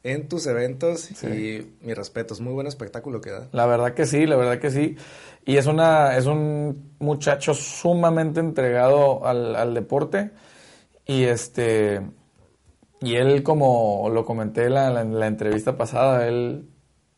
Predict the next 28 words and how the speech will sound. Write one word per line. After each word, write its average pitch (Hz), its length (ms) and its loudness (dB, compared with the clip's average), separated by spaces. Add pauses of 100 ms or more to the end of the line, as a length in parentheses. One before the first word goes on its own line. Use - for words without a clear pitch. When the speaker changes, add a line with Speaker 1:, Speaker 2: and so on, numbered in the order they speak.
(160)
Speaker 2:
mientras 120 500 -2
él 135 120 -4
me 156 140 0
dice, 135 320 0
"Tú 151 300 -6
ponme 156 280 -2
a 139 180 -4
quien 104 220 -10
sea, 135 360 0
pero 101 200 -8
pónmelo". 131 480 -2
<laughs> - 920 -8
Entonces, 135 520 2 (360)
así 151 240 2
va 180 100 8
a 151 40 4
ser. 156 340 2
Entonces, 127 680 -4 (280)
digo, 151 260 6
todavía 135 220 6
estamos 143 340 0
a, 127 100 4
a - 140 -2
un 131 140 0
mes 156 360 -2 (960)
del 139 200 2
evento 156 480 2
y, 117 840 -2